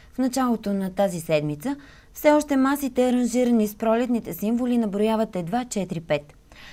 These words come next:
Това се дължи на факта, че в началото на месец февруари се търсят мартеници за изпращане на гурбетчии в чужбина, които клиенти не са много, посочиха търговците.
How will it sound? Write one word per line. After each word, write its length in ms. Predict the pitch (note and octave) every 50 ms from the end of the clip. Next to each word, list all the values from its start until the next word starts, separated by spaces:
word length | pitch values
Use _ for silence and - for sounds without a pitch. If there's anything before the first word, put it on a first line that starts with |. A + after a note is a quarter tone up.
| - - -
Това 180 | F#3 F3 G3+
се 120 | G3+ G3+ A3
дължи 280 | G3+ A3 A3 G#3+ B3
на 120 | A#3+ A#3+ A#3+
факта, 300 | - B3 A#3+ B3 - A3
че 140 | - A3 G3+
в 40 |
началото 460 | G#3 G3 F#3 - F#3 F3+ F#3 F#3 A3 A3+
на 100 | A#3+ A#3
месец 340 | A#3+ B3+ B3+ C#4+ C4+ B3
февруари 500 | - A3+ G3 F#3 F#3+ G3 G#3+ A#3+ C4+ C4
се 140 | A#3+ - A3+
търсят 360 | - - A#3+ A#3 - A#3 G#3
мартеници 640 | G#3 F#3+ G#3 G#3+ - - A3+ A3+ A3 G#3+ G#3+ G#3 F#3+
за 100 | E3+ F#3
изпращане 600 | F#3 F#3 - G3 F#3 F3+ F#3 - E3+ E3 E3 E3
на 120 | E3+ E3
гурбетчии 520 | D#3+ E3+ E3+ D#3+ E3+ D#3+ E3 - E3 D#3+ D#3
в 60 | D#3+
чужбина, 540 | - D#3+ D3 D3 F3 G#3+ A#3+ B3 B3+ A#3+ B3 - - - - - - -
които 260 | - D4 D#4+ D4+ D4+
клиенти 440 | D4 - C#4 C4+ C4 C4 B3+ B3 A#3+
не 160 | G#3+ F#3+ F#3
са 180 | F#3 F#3+ - A3
много, 400 | A3+ A3 G#3+ G3+ G3 F3+ A3 A#3
посочиха 580 | - A3+ G#3+ - G3+ F3+ E3+ - D#3+ - - F#3
търговците. 680 | - F3+ E3 D3 E3+ D#3+ D#3+ D#3 - D#3 D3+ - C#3